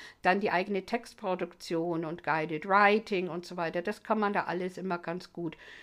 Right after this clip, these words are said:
üben und nacharbeiten. Das ist ganz wichtig und zwar zum Schuljahresende wirklich alle noch nicht ausgefüllten Seiten nacharbeiten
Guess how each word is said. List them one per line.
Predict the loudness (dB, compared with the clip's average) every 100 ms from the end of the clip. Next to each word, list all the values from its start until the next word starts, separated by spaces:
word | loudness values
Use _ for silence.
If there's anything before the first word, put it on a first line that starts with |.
| -18 2
üben | 8 8 8 6
und | 6 4 2
nacharbeiten. | 0 4 4 2 -6 -16 _ _ 0 2 2 -2 -4 -4 -6 -4
Das | 2 2
ist | 2 -2 -2
ganz | 0 0 -2
wichtig | -2 -2 -2 -4 -2
und | -2 -2
zwar | 0 2 2
zum | 0 -4
Schuljahresende | -4 -2 4 6 6 4 2 -2 0 2 2 2
wirklich | -2 -2 -6 6
alle | 6 8 4
noch | 2 0
nicht | 0 0 -2 0
ausgefüllten | 2 2 -2 -2 2 0 2 -6
Seiten | -2 2 2 0 -2 -6 -6 -18 -18 -18 -4
nacharbeiten | 6 6 8 8 8 8 6 8 4 0 -4